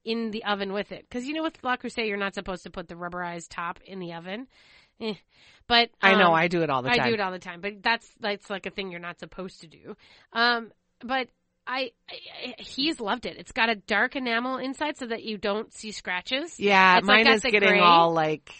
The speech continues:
Speaker 1: I don't mind the
Speaker 2: pitted
Speaker 1: scratches, but I
Speaker 2: and
Speaker 1: know that he does, you know, and so it's, it's kind of, it's really great though, and he loves it. He makes everything in it.
Speaker 2: So what do you use? So I have the Scan Pan.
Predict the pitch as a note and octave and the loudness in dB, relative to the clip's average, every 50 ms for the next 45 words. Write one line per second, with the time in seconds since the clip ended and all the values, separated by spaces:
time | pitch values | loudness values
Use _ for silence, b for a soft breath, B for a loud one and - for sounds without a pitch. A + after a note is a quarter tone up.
0 | - - D4+ F#4+ A#4 A4 E4 B3+ A#3+ A#3+ C4+ D4+ C4+ E4 F4 - G3 F4+ E4 E4+ | -6 -4 -2 0 0 0 0 0 0 0 0 0 -2 -2 2 4 4 6 6 4
1 | E4 D#4+ D#4+ D#4 E4 D#4 C#4+ C4+ B3+ B3+ B3 A#3+ A#3 A#3+ A3+ A#3 A3 G#3+ F#3+ A3 | 4 4 2 2 2 2 4 4 4 4 2 2 0 0 0 -2 -4 -4 -6 -10
2 | A3 A3 G#3+ G#3 G3+ G3 G#3 A#3+ C#4+ C#4+ E4+ D#4 C#4 E4 E4+ F4+ F#4 F#4+ F#4 D4+ | -8 -8 -6 -4 -4 -4 -4 -4 -6 -8 -8 -6 -4 -2 -2 -2 -2 -6 -6 -6
3 | - F4 D4 C#4 C4 B3 - - - _ B B B B B B B3+ - - - | -4 -2 -2 0 -2 -2 -6 -8 -20 _ B B B B B B -10 -6 -4 -2
4 | E4 F4 F#4+ D#4 D4 _ - C#4+ C4 - - B3 A#3+ A#3 C#4+ F#4 F#4 A4+ D#4+ - | 0 0 0 -2 -4 _ -6 -6 -6 -6 -12 -14 -8 -6 -4 -2 -2 -2 -4 -2
5 | G#3+ G#3+ C#4 A4 - - - - - - - - - - A#3+ A#3+ A3 A#3 C#4+ C4 | -2 -2 -2 -4 -6 -10 -18 -18 -18 -18 -20 -18 -12 -10 -6 -6 -4 -4 -4 -4
6 | B3 A3 B3+ C4+ - F3 E3 F3+ G#3 A3 A3 A3+ A3 - - - - G3 G3+ G3 | -2 -2 -4 -4 -6 -14 -12 -10 -8 -6 -4 -6 -6 -6 -10 -12 -8 -8 -8 -8
7 | G#3 A#3+ A#3 - - D#3+ - - - - - _ _ _ _ _ _ _ _ _ | -8 -10 -10 -10 -12 -18 -18 -18 -20 -20 -20 _ _ _ _ _ _ _ _ _
8 | _ - - - A3+ G#3+ G3+ G3+ A3 A#3 A#3+ B3+ B3 A3+ G#3+ G#3+ G#3 G3+ G3 - | _ -8 -2 2 2 2 2 2 -2 -2 -2 -4 -2 -2 -2 -2 -2 -2 -4 -6
9 | - - - F#3+ F3 - F#3 F#3+ F#3+ F#3 G3 G3 - - - F#3 E3 D#3 D3+ - | -10 -6 -4 -2 0 2 2 2 2 0 -4 -10 -10 -8 -6 -4 -4 -4 -4 -6
10 | - D#3 B2+ B2+ B2 D3+ G#3 B3+ | -6 -6 -6 -4 -4 -4 -6 -8